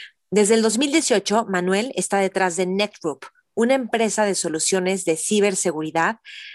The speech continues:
para atacar el creciente mercado de riesgo cibernético en Latinoamérica, acompañado de las mejores tecnologías israelíes.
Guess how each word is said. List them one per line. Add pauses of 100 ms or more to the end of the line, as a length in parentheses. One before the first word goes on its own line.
(160)
para
atacar
el
creciente
mercado
de
riesgo
cibernético
en
Latinoamérica, (320)
acompañado
de
las
mejores
tecnologías (180)
israelíes.